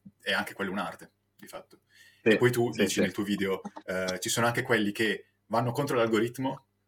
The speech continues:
Speaker 1: facendo delle, delle copertine brutte o dei titoli senza senso, eccetera, ma poi il video funziona comunque perché l'algoritmo sa, l'algoritmo va anche
Speaker 2: Esatto.
Speaker 1: oltre questi
Speaker 2: Prova.
Speaker 1: espedienti. Quindi
Speaker 2: Esatto.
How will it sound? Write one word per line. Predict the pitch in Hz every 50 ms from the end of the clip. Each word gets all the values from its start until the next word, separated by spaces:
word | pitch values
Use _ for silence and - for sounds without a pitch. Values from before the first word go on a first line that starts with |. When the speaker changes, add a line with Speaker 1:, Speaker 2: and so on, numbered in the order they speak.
| - - -
Speaker 1:
facendo | - 107 98 107 104 101 98 92
delle, | 95 98 98 95 92 92 90 87 87 85 87
delle | 95 95 98
copertine | - - - 101 - - - 101 101 98 98 98 98 98 98 - - - - - 90
brutte | 101 120 127 127 - - 123 120
o | 113 104
dei | 101 95
titoli | - 107 - - 98 92 95 92 92 92 92 90 87
senza | - - 90 - 104
senso, | - - 104 104 104 - 104
eccetera, | 104 - - - - 120 - - - - - _ _ -
ma | 101 -
poi | - - 127 135 139 160 156 - - _ _
il | - 110 101
video | 101 117 120 120
funziona | 120 113 101 - 117 110 107
comunque | - 107 104 104 110 - 123 123
perché | 117 - - 104
l'algoritmo | 101 101 98 104 104 101 - 95 92
sa, | - - - -
l'algoritmo | - 90 92 92 101 101 110 - - 120 117 123 123 123 _ _ _ _ _ - _ _ _ _ _ _ _ _ _ _ _ _ _ _ _ _ _ _ -
va | 117 131 131 117
anche | 135 120 117 127
Speaker 2:
Esatto. | 117
Speaker 1:
oltre | 113 120 117 123 117
questi | 117 120 - - 117
Speaker 2:
Prova. | - 131 123 110
Speaker 1:
espedienti. | 110 104 101 92 - 98 - _ _ _ _ - _ _ _ _
Quindi | _ - 95 95 92 -
Speaker 2:
Esatto. | 127 117 123 120 113 - _ - 104